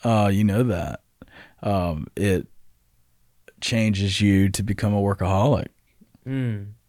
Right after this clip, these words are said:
Speaker 1: Um, until you figure out you can't do that anymore <laughs> and you need to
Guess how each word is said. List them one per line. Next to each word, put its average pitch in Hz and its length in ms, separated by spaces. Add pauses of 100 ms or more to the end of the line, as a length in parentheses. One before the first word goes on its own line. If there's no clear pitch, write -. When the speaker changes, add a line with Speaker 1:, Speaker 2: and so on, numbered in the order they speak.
(100)
Speaker 1:
Um, 92 540 (140)
until 104 300
you 98 100
figure 98 320
out 98 220
you 92 100
can't 92 220
do 107 120
that 104 140
anymore 71 380 (400)
<laughs> - 400
and 110 160
you 104 80
need 101 280
to 98 420